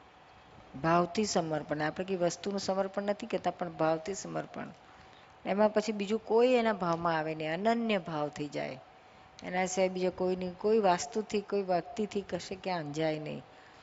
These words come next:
એને બીજા કોઈની પાસે જવાનું રહે નહીં, કશું કરવાનું ના રહે કે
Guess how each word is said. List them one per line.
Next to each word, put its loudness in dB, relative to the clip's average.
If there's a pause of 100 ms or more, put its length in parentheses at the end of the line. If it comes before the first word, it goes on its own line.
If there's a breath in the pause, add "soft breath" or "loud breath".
(160 loud breath)
એને -2
બીજા 4
કોઈની 0
પાસે 0
જવાનું 0
રહે 0
નહીં, -6
કશું -10
કરવાનું -6
ના -6
રહે -6
કે -14